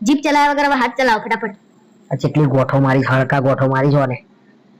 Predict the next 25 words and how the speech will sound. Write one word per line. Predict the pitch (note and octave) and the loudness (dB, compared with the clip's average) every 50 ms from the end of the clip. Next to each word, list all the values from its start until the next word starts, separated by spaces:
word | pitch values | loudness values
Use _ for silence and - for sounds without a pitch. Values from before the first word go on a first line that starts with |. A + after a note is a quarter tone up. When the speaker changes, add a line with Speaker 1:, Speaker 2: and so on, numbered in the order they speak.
| _ _ - | _ _ -6
Speaker 2:
એ | - | -2
બધું | C3+ C#3 C3 - | 0 0 0 0
ચો | C#3+ C3 C3+ | 0 0 0
કરાવી | B2+ C3 C3 C3 C3 C3 B2+ | 0 0 0 2 2 2 2
છે, | B2+ A2 | 0 0
શું | - B2 A#2+ | -2 -4 -2
કરાવી | - B2+ B2+ B2+ B2 | 0 2 2 2 2
છે | C3+ | 0
જ | B2 G#2 | 0 0
નહીં | B2 A#2+ A2+ | -2 -4 -4
ખબર | - A#2 A2+ | -4 -6 -6
પડતી. | G2 A2 G#2+ G2+ A2+ - _ _ _ _ _ _ _ - | -6 -6 -8 -8 -10 -12 _ _ _ _ _ _ _ -2
Speaker 1:
બોલ્યા | G#3+ A3+ A#3+ C4 C4+ C4+ | 0 0 2 2 2 2
વગર | B3+ C4+ C4+ - | 0 0 0 0
ખોલી | B3 A#3+ A3 A3+ | 0 2 2 0
આપો | B3 B3 C#4+ D4+ | 0 2 2 2
ને | D#4 | 2
હવે | D#4+ D4 D4+ D4+ | 2 2 2 2
મને. | D4+ D4 D#4 D#4 D4+ - - _ _ _ _ _ _ _ _ _ _ - - | 2 2 2 0 -2 -4 -12 _ _ _ _ _ _ _ _ _ _ -8 0
બોલ | A#3 A#3+ B3+ A#3+ | 2 2 4 4
બોલ | B3+ C4 | 2 2
કરો | B3+ C4 B3+ B3+ B3+ | 2 0 0 0 0
છો | C4 | 0
તે. | B3 B3 A#3+ B3 - - - _ - - - - - _ _ _ - - - - _ _ _ - - - - - - - - - _ _ _ _ - - - - - - - - _ _ _ _ _ _ - | 2 0 0 0 -2 -8 -20 _ -20 -20 -20 -20 -20 _ _ _ -20 -20 -20 -20 _ _ _ -20 -18 -14 -12 -12 -12 -12 -16 -20 _ _ _ _ -20 -20 -20 -20 -20 -20 -20 -20 _ _ _ _ _ _ -8
Speaker 2:
અરે | D#3 D3+ | -8 -6